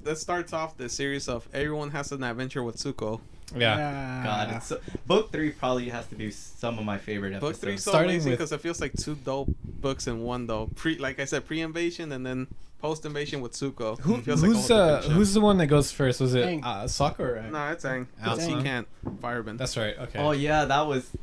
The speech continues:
Speaker 4: <sighs> that
Speaker 2: And
Speaker 4: episode
Speaker 2: this
Speaker 4: was
Speaker 2: is
Speaker 4: amazing.
Speaker 1: And this when they show you, man, Fire Nation is not just about destruction, man.
Speaker 2: Yeah, so
Speaker 1: It used to be about warmth and growth,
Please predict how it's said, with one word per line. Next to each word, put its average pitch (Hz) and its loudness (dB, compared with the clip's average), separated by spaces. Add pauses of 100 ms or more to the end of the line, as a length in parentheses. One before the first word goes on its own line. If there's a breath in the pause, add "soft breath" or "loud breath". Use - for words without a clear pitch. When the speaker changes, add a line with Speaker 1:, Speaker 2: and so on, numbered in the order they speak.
Speaker 4:
<sighs> - -14
that 107 -2
Speaker 2:
And 107 -4
Speaker 4:
episode 110 -4
Speaker 2:
this 123 2
Speaker 4:
was - -
Speaker 2:
is 98 -2
Speaker 4:
amazing. 101 -2
Speaker 1:
And 123 -4
this 127 -2
when 127 -4
they 117 -4
show 127 -4
you, 117 -4
man, 113 -4
Fire 120 -4
Nation 117 -4
is - -6
not 117 -4
just - -8
about 107 -4
destruction, - -6
man. 110 -4
Speaker 2:
Yeah, 107 -2
so - -6
Speaker 1:
It 110 0
used 139 -4
to 131 -4
be 113 -4
about 107 -4
warmth 113 -4
and 110 -8
growth, 101 -2